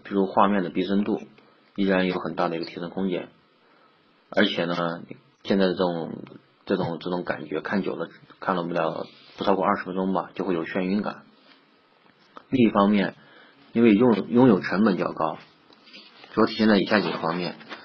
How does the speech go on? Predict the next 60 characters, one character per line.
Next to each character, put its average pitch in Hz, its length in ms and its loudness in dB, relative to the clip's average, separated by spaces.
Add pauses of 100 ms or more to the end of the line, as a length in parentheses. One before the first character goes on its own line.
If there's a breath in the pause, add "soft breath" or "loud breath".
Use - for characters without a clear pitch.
(200 loud breath)
比 - 80 2
如 107 80 8
说 113 240 10
对 120 220 2
硬 127 200 8
件 117 180 6
的 92 120 4
配 - 300 4
置 - 340 -4
要 92 160 0
求 90 160 -4
比 87 80 -6
较 82 140 -2
高， 80 240 -2
你 95 80 -2
得 104 120 2
买 98 140 6
比 95 80 0
较 87 240 -2 (300)
贵 127 240 8
的 85 160 0
高 113 180 6
配 113 120 2
机， 113 360 0 (800 soft breath)
而 104 160 4
且 90 500 2 (160)
配 120 160 8
套 110 160 6
的 92 100 2
一 90 60 2
些 101 320 2
这 - 160 -4
种 92 140 2
外 98 180 6
设， - 320 0 (480)
他 107 160 6
们 104 140 0
这 101 180 4
个 101 120 -4
传 107 180 0
感 107 160 0
器， - 340 -2
他 - 180 0
们 135 140 2
的 87 160 2 (220)
开 - 160 -2
销 95 160 0
也 - 120 -8
不 - 140 -12
低。 - 280 -8 (840 loud breath)
然 104 160 4
后 113 460 12
V 120 140 10
R 107 300 10
内 127 180 4
容 104 180 6
制 107 140 0
作 107 160 6
成 90 240 2
本 76 240 -2